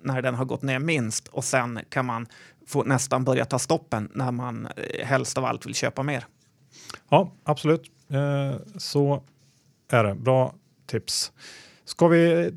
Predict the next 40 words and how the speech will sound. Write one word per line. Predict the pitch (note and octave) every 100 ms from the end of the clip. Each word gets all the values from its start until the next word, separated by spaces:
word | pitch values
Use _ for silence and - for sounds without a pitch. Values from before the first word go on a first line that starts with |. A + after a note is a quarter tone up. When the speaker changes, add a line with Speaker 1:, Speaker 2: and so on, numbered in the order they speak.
| -
Speaker 2:
titta | D#3+ D#3+
lite | D#3+ D3
på | C#3 D3
vad | C3 C3+
som | C3
händer | C3+ B2+
i |
U |
S | B2
A? | D3+ A#2+
Alcoa | C#3+ C3+ D#3+ C3+ D3+ E3 - -
rapporterade | C#3 C#3 D3 D3 C3+ C#3 D#3 C3+ D3+
nyligen. | F3+ C#3 C3+ E3 C#3+ _ _ _ _ -
Speaker 1:
Ja, | E3+ F#3 G3 -
det | E3
gjorde | F3 F#3 F3+
de, | F#3+ G3
och | F3+ E3
alla | E3+ E3+ E3
som | - F3+ E3 D3+
följer | - E3 D#3+ D#3 -
U | D#3+ D3+
S | C3+
A | E3 F#3 F#3 D3 - _ _ _ _
vet | C#3+ D#3 D3
ju | D3+ C3+
att | D3 C#3 -
Alcoa | C#3 C3+ D3 D3+ D3+ D3 -
är | D#3
ju | F3 F3+
lite | E3+ D#3 D#3+
av | - D3
tjuvstart | C3 - E3+ B2+ - D3 B2+ A#2+
eller | C3 C3 B2 -
inofficiella | C#3+ C3+ C3+ C3+ C3+ C3+ C3
starten | - A#2+ A2+ B2+ A#2+
på | - B2 - -
rapportsäsongen. | B2 C3+ C3 - - C3 A#2 A2 - - D3 D#3+ E3 E3
Och | - C#3+ -
Alcoa | C#3 C#3 - D#3+ E3 E3+